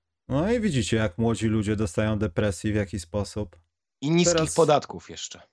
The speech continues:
Speaker 1: teraz macie pełne spektrum, jak młodzież dostaje depresji. E, czekaj, bo ktoś na czacie napisał: „Łukasz Sulikowski, dziś z opóźnieniem może być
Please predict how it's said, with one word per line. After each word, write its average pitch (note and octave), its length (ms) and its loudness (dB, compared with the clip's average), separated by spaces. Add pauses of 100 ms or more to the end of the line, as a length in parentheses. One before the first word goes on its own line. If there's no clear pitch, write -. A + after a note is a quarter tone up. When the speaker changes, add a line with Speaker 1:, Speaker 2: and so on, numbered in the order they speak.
Speaker 1:
teraz E3 360 -4
macie D#3+ 260 0
pełne D#3+ 380 0
spektrum, D3 520 -2
jak C#3 200 -2
młodzież C3+ 360 -2
dostaje A#2+ 500 0
depresji. C3 840 0 (1400)
E, G#2+ 580 0
czekaj, A2+ 300 0
bo G#2+ 100 0
ktoś - 320 -4
na A2+ 460 2
czacie A2+ 720 0 (560)
napisał: A2+ 720 0 (1500)
„Łukasz A2+ 280 0
Sulikowski, A2 680 -2
dziś G#2+ 160 -2
z A2 60 0
opóźnieniem A2+ 420 0
może A2+ 220 0
być A2+ 460 -4